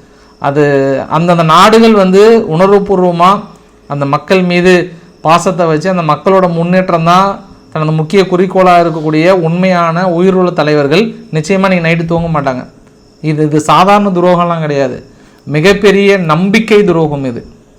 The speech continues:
எவ்வளவு பெரிய நம்பிக்கை துரோகம். நல்லாவே கூட வந்துட்டு எல்லாத்தையும் கட் பண்ணிட்டு அவங்கெல்லாம் ஓடி போனதுக்கப்புறம் நீ வந்து தனிப்பட்ட முறையில குசு குசுன்னு பேசி நீ டீல் ஏற்படுத்திட்டு போற பாரு.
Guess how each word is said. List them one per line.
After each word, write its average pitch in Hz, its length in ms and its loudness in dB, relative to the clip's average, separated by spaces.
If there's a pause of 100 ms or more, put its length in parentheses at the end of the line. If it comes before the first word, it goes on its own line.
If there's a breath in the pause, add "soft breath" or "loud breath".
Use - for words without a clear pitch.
(120)
எவ்வளவு 180 400 2
பெரிய 202 160 2
நம்பிக்கை 185 440 -2
துரோகம். 139 380 -2 (580 loud breath)
நல்லாவே 208 520 4
கூட 208 240 2
வந்துட்டு 147 420 -2 (320)
எல்லாத்தையும் 196 520 2
கட் 165 240 -2
பண்ணிட்டு 151 580 -2
அவங்கெல்லாம் 202 560 4
ஓடி 208 280 4
போனதுக்கப்புறம் 180 640 -2
நீ 196 100 2
வந்து 202 240 2 (340 loud breath)
தனிப்பட்ட 208 420 2
முறையில 202 280 0
குசு 185 160 0
குசுன்னு 208 320 -2
பேசி 190 240 -2
நீ 185 120 -2
டீல் 208 320 2
ஏற்படுத்திட்டு 165 380 -2
போற 143 200 -2
பாரு. 139 300 2